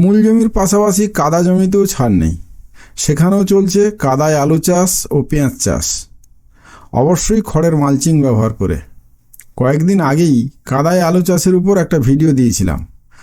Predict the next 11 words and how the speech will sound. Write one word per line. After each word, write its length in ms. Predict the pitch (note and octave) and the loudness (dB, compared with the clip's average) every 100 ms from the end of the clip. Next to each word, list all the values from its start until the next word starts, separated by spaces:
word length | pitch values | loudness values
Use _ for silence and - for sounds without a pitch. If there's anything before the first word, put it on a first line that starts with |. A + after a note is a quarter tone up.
| - - | -20 -8
যাদের 340 | G#2+ A2 D#3 | -4 0 0
প্রয়োজন 420 | D#3 D3+ D#3+ E3+ A3+ | 0 0 0 2 2
একটু 220 | G3+ - - | 0 -2 -2
কষ্ট 260 | C#3+ - D3 | -2 -2 -2
করে 220 | D3 D3 | -2 0
দেখে 220 | A#2+ A2 | 0 0
নেবেন। 280 | G2 D#2+ D#2 - - - - _ - - - - - | 0 0 -4 -8 -20 -20 -20 _ -20 -20 -20 -20 -10
আর 240 | B2 B2+ - | -4 -2 -4
সঙ্গে 420 | - - D3+ F3+ | -8 -2 0 0
থাকছে 500 | G3 F3 F3 - - G#3 G#3 | 0 0 -2 -2 -2 0 0
বর্তমান 680 | C#3+ A2 C#3 - F3 F3 | -2 -2 -2 -2 -2 0